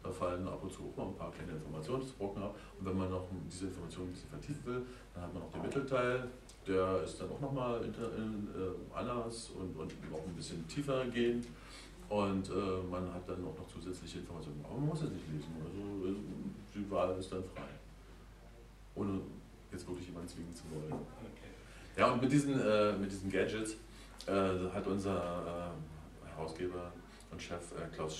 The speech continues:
Speaker 1: Sch-, äh, Schleiter wirklich, äh, absichtlich so diese, diesen Entschluss gefasst, dass er das so nicht machen will. Dass,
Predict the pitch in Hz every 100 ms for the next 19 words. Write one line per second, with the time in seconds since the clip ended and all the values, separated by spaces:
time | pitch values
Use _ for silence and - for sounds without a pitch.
0 | - - 80 - 135 - 82 82 - -
1 | - - 95 98 78 82 82 80 76 -
2 | - - - - - 85 - 98 - 92
3 | 98 - 87 90 87 90 87 87 87 80
4 | 78 85 80 85 78 78 80 78 78 78
5 | 78 - 90 - 71 - 76 73 71 71
6 | - - - - -